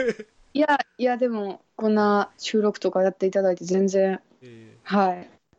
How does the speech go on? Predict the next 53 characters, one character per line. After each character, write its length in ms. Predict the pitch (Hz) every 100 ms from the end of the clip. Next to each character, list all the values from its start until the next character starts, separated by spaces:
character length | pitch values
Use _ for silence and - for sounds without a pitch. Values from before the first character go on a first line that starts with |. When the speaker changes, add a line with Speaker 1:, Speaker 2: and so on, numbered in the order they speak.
| _ _ _ _ _ _ _ _ _ _ -
Speaker 2:
名 160 | 214 214
付 220 | 202 208
け 40 |
て 260 | 196 196 185
い 60 |
た 120 | 190 190
だ 120 | 190
き 160 | -
ま 100 | 190
し 80 | 190
た 80 | 180
ね。 260 | 185 233 -
Speaker 1:
は 200 | - 170
い。 100 | 139 123 - - - 233
Speaker 2:
T-、 340 | 226 214 214 _ _ -
と、 240 | 220 185 -
と 200 | 214 185
う 60 |
と 260 | - 170 -
う。 60 | _ _ -
鳥 160 | - 202
間、 180 | 190 -
う 80 | 190
ち 120 | 196
が 180 | 185 180
大 120 | 196
喜 60 | 190
利 40 |
の 120 | 180
て 120 | 175
っ 60 | 185
ぺ 140 | - 180
ん。 100 | 143
<laughs> 80 | - 240 - _ _ _ _ _ _ _ 196 370 - 539 - _ _ _ _ _ _ _ _
Speaker 1:
あ、 120 | - -
Speaker 2:
は 220 | 214 202
い。 40 | 165
Speaker 1:
あ 200 | 151 147
ー、 20 |
な 100 | 139
る 80 | 123
ほ 80 |
ど。 100 | 117
は 220 | 110 117 101
い。 60 | - - - _ _ _ _ _ _ _ _ _ _ _ _
Speaker 2:
そ 160 | - 190
う 60 | 180
で 60 |
す 120 | 170
ね。 260 | 180 180 - _ _ _ _ _ _ _ _ _ _ _ _ -
な 140 | 185
ん 60 | 185
か、 240 | 185 180